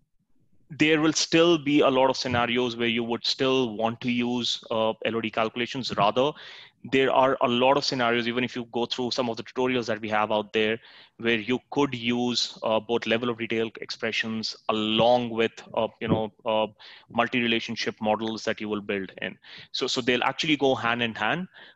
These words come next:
Uh, and it truly depends on the kind of use case that you have,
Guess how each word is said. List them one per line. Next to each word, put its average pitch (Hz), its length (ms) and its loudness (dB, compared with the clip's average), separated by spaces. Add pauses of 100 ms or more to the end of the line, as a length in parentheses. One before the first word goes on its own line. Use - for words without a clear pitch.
Uh, 113 300 6 (880)
and 123 280 0
it 131 100 0 (300)
truly 151 260 4
depends 123 340 0
on 117 140 0
the 110 80 -2
kind 113 240 -2
of 101 100 -8
use 120 240 -2
case 143 220 0
that 139 160 -2
you 139 140 -4
have, 156 280 0